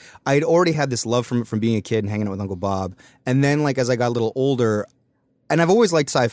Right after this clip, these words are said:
science fiction a lot just because I, I love the way that, like, it sort of is a reflection of our society and you can, like, you can really sort of get across big ideas in these small stories.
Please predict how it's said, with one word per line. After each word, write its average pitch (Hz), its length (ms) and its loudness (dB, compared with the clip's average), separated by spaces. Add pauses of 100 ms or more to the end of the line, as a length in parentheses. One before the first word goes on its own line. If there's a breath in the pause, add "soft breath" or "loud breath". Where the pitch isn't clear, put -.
science 120 260 -2
fiction 117 300 -4
a 101 40 -2
lot 104 240 -2
just 113 140 -6
because 127 300 -2
I, 113 80 2
I 113 140 -4
love 110 300 0
the 110 60 0
way 104 180 0
that, 101 220 -4
like, 98 180 -6
it 98 60 -6
sort 107 160 -4
of 95 120 -6
is 95 80 -8
a - 20 -6
reflection 95 460 -6
of 87 40 -6
our 85 40 -8
society 139 560 2
and 110 180 -2 (220 loud breath)
you 127 100 -2
can, 127 160 -2
like, 117 220 -4 (400 loud breath)
you 151 100 0
can 151 160 0
really 165 200 4
sort 147 200 -2
of 117 80 -2
get 123 140 2
across 117 280 -2
big 110 220 0
ideas 104 480 0
in 98 100 -2
these 92 140 -2
small 98 260 -2
stories. 92 600 -4